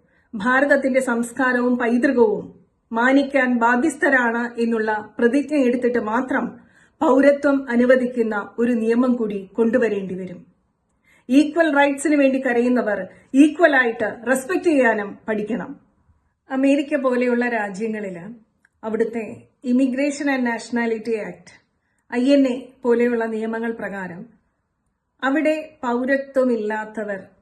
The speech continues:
അഥവാ അവിടുത്തുകാരായിട്ടല്ലാത്ത ആൾക്കാർ, അവരിൽ ഇമിഗ്രന്റ്, നോൺ ഇമിഗ്രന്റ്, റെഫ്യൂജി, അസൈലി, റെസിഡന്റ്, നോൺ റെസിഡന്റ്,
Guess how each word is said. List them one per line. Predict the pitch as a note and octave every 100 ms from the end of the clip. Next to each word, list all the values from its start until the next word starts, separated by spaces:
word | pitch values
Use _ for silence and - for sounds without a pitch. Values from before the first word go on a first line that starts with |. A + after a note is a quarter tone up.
| _
അഥവാ | A3+ F#3+ A3 A3 A3 -
അവിടുത്തുകാരായിട്ടല്ലാത്ത | A3 A#3 B3 B3+ A#3+ A#3 A3 G#3+ G#3 - F#3+ F#3+ G#3 G#3+ A#3+ A3+ - _ _ _ _
ആൾക്കാർ, | A3 G#3+ G#3+ F3 A#2+ _ _ _ _ _ _ _ _ _ _ _
അവരിൽ | B3 C4 C4 A#3 C#4 - _ _ _ _ _ _ _
ഇമിഗ്രന്റ്, | C4+ B3+ A#3+ A#3+ A#3+ A#3+ - - _ -
നോൺ | A3+ A#3+ B3
ഇമിഗ്രന്റ്, | A3 G3+ G#3+ G#3+ G#3+ - _ _ _ - A3
റെഫ്യൂജി, | A#3 A3+ A#3+ A3 G#3 A3 A3 A3
അസൈലി, | - A3+ A3+ A3 G#3 G#3 - _ _ -
റെസിഡന്റ്, | A3+ A3+ A#3+ G#3+ G#3+ - - G#3
നോൺ | A3 A#3 A#3
റെസിഡന്റ്, | A3 G#3+ G#3 F#3+